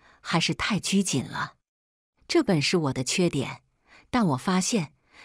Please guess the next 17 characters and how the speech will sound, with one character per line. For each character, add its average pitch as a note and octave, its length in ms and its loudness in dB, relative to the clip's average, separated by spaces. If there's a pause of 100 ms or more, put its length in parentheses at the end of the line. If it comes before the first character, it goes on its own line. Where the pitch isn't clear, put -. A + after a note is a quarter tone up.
这 E4 160 4
个 A#3 120 4
缺 D#4 240 2
点 C#3 340 2 (220)
同 G3 320 4
样 D#4 200 4
是 - 140 0
我 C3 180 -2
的 B2+ 100 -4
优 D#3+ 260 2
势， - 300 -2 (720)
因 G3 120 6
为 F3 140 6
这 A3+ 140 2
样 D3 180 2
的 B2+ 100 -2
我 A#2 280 -4